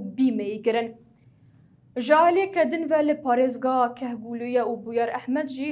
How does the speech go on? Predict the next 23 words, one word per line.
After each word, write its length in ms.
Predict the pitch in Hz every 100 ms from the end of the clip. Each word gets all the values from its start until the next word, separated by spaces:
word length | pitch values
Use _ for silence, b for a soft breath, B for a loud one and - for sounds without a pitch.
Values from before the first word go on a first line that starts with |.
| 262
hejmareke 580 | 233 247 254 233 233
zêde 380 | 220 226 226 269
ji 140 | 269 233
xelkê 360 | 254 247 233 220
gundên 380 | 254 240 220 214
devera 500 | 214 233 233 226 226 B B -
سادح 480 | - 226 226 269 233
محمودی 540 | 233 226 220 220 311
به 120 | 240
سدما 460 | 240 240 254 262 254
چیکرنا 480 | 254 226 233 240 226
آب 240 | 214 202
بندکی 520 | 254 269 240 247 269
جیالی 360 | - 220 226 233
رژیما 360 | 214 226 240
ایرانی 400 | 214 233 214 214
و 80 | 208 254 269 233
ل 20 | 220 226 B B - -
دور 400 | 233 294 320 294
کونیزی 540 | 247 240 226 226 269
هفده 400 | 262 208 - 254
گوند 360 | - 214 202 -
دوی 380 | 208 240 220